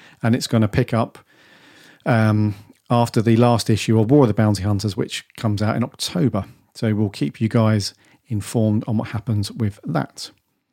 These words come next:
Moving on to a character that has seen, I guess, his fair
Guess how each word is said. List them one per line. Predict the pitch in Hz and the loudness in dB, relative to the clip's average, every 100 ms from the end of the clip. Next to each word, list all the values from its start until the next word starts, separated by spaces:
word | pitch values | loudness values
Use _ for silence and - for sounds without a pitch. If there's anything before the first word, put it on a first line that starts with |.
| _ _ - - _ _ _ _ _ _ _ - | _ _ -20 -20 _ _ _ _ _ _ _ 2
Moving | 196 240 220 | 6 8 6
on | 196 180 | 6 2
to | - 208 117 151 180 - _ _ _ _ _ _ - | 4 4 6 6 2 -4 _ _ _ _ _ _ -4
a | 139 | -4
character | - 160 160 160 156 | 0 2 2 2 0
that | 135 139 | 2 2
has | 131 | 0
seen, | - 147 139 139 131 - - _ _ _ _ _ _ _ _ _ _ _ _ _ - | 2 4 6 6 4 -2 -20 _ _ _ _ _ _ _ _ _ _ _ _ _ -2
I | |
guess, | 131 139 - | 2 2 2
his | 110 | 2
fair | 135 123 113 | 4 4 4